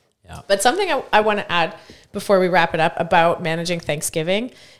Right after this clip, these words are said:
Speaker 2: And we also went up to visit Ryan and Jasmine with Bonnie and Ian. So
Speaker 1: Mm-hmm.
Speaker 2: like, staying up at the cabin, doing a project with them.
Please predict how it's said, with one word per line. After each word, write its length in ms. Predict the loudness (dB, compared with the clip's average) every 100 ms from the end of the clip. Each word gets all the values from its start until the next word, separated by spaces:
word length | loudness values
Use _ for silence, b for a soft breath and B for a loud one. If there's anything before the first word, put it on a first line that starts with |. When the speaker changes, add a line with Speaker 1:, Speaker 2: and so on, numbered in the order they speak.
| -8
Speaker 2:
And 140 | -4
we 120 | -4
also 560 | -2 -2 2 4 4 4
went 260 | 0 -2 -4
up 120 | -6
to 100 | -6
visit 580 | -2 0 0 -2 -4 _
Ryan 300 | -4 -2 -2
and 120 | -4
Jasmine 380 | -4 -4 -4 -4
with 240 | -4 -4 -4
Bonnie 280 | -2 0 0
and 80 | -2
Ian. 380 | -4 -4 -4
So 140 | -4 -2
Speaker 1:
Mm-hmm. 240 | 0 0
Speaker 2:
like, 220 | -4 -8 -14 -20 -10
staying 600 | -6 0 0 0 -4 -10 _ -10
up 180 | -6
at 140 | -6 -6
the 260 | -6 -6 -8
cabin, 400 | -8 -6 -6 -6
doing 180 | -8 -8
a 60 |
project 360 | -8 -8 -8 -8
with 140 | -8
them. 220 | -6 -8